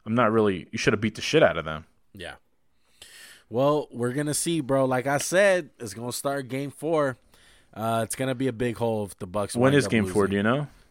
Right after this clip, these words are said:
Speaker 2: It's Wednesday.
Speaker 1: What, are we gonna do anything for game four?
Speaker 2: Yeah, maybe we'll do a watch party. Do a
Speaker 1: I'm
Speaker 2: watch
Speaker 1: down.
Speaker 2: party. Get a couple of guests on. So, um, stay tuned for that. Yeah.
Speaker 1: Man, I can't curse during the game if we do it. Dang.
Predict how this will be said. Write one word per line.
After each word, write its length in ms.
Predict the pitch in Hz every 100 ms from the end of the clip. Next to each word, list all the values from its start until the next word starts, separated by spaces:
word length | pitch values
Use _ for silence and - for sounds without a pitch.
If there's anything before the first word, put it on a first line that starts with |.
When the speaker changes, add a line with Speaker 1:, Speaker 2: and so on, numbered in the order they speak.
| -
Speaker 2:
It's 220 | 107 107
Wednesday. 440 | 104 117 95 87 - _ _ _ _ _ _ _
Speaker 1:
What, 220 | 110 113 117
are 80 | 113
we 80 | 113
gonna 160 | 113
do 120 | 107 117
anything 240 | 123 131
for 100 | 131
game 160 | 139 131
four? 320 | 147 190 170 _
Speaker 2:
Yeah, 380 | 202 262 180 104 92
maybe 220 | 104 165
we'll 140 | 185 170
do 140 | 175
a 40 | 165
watch 300 | 151 147 -
party. 320 | 95 85 78 _ _ _ _ _ _ _ _ _ -
Do 100 | 120
a 20 |
Speaker 1:
I'm 40 |
Speaker 2:
watch 100 | 110
Speaker 1:
down. 200 | 117 131
Speaker 2:
party. 240 | 202 107 107 _ _ _ _ _
Get 140 | 110
a 40 | 107
couple 300 | 110 107 104
of 80 |
guests 320 | 95 104 - 107
on. 320 | 104 101 95 - _ _ _ _
So, 280 | - 113 110
um, 260 | 110 107 98
stay 260 | - 135
tuned 280 | 135 151 151
for 160 | - 123
that. 380 | 113 113 113 - _ _ _ _ _ _ _ _
Yeah. 200 | 117 117 117
Speaker 1:
Man, 160 | 113
I 80 | 113
can't 200 | 127 117
curse 240 | - 113 -
during 180 | 107
the 60 | 87
game 200 | 90 98
if 120 | 90
we 80 | 90
do 200 | 87 87
it. 140 | 82 -
Dang. 160 | 85